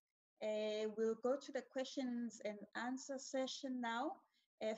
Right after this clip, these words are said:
firstly, starting by acknowledging all of those, all of you that have attended, uh, this lecture. We really appreciate your time, taking your time from your, uh, busy schedule to just sit in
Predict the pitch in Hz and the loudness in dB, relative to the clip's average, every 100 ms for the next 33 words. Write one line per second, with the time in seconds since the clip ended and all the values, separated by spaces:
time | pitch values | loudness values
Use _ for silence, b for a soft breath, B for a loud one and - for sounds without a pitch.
0 | - 269 269 - 262 254 - 269 247 - | 0 -2 -2 -4 -4 -4 -2 -4 -4 -6
1 | 233 226 233 208 202 214 220 220 247 247 | -6 -4 0 0 0 -2 -4 -4 -4 -2
2 | 240 220 220 233 247 - 220 233 254 - | -4 -2 0 0 -2 -2 0 2 0 -2
3 | 214 233 262 269 254 233 214 - 214 208 | -4 -2 0 2 2 2 -2 -4 -6 -4
4 | 196 - 196 254 240 233 233 - 208 202 | -6 -6 -4 0 0 0 -4 -2 -2 -2
5 | 208 214 233 233 233 - 294 302 B B | -4 -8 -4 -4 -4 -4 -4 -4 B B
6 | - 208 214 240 247 233 240 - - - | -4 -2 0 2 2 0 -4 -10 -10 -4
7 | 226 220 - 214 196 196 254 247 247 254 | -4 -4 -6 -8 -8 -8 0 2 2 0
8 | 254 b b - 220 - 226 208 208 254 | -4 b b -8 -8 -2 0 0 -2 -2
9 | 240 240 - 226 214 208 202 202 208 196 | -2 -4 -6 -6 -4 -2 -2 -2 -2 -4
10 | 202 226 214 233 - 233 233 233 240 247 | -2 -4 -2 -4 -4 -4 -4 -2 -2 -2
11 | - 226 214 202 - 226 - 247 226 - | -4 -4 -4 -6 -6 -6 -4 -4 -4 -2
12 | 240 | -2